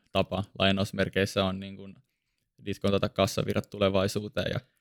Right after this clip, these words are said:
siihen vaikuttaa nykyiset korkotasot, niin jos vaikka netistä etsii jonkun valmiin pohjan ja laittaa siihen lukuin, niin huomaa, että kun se tuotto koroista laskee, niin se on aika merkittävä ero sit, että millä hinnalla sä pystyt lähtemään niin kun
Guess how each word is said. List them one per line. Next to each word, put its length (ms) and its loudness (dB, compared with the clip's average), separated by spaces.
siihen 300 -6
vaikuttaa 500 2
nykyiset 360 -10
korkotasot, 680 -2
niin 280 -20
jos 340 -2
vaikka 220 2
netistä 360 4
etsii 240 -2
jonkun 220 0
valmiin 320 4
pohjan 340 4
ja 80 4
laittaa 300 2
siihen 220 -4
lukuin, 360 -4
niin 140 -16
huomaa, 380 2
että 220 -12
kun 140 -20
se 160 -16
tuotto 280 2
koroista 460 4
laskee, 440 2
niin 140 -8
se 220 2
on 300 2
aika 540 4
merkittävä 680 2
ero 220 4
sit, 180 -4
että 160 -6
millä 300 4
hinnalla 560 2
sä 160 0
pystyt 280 -10
lähtemään 480 2
niin 140 -2
kun 200 0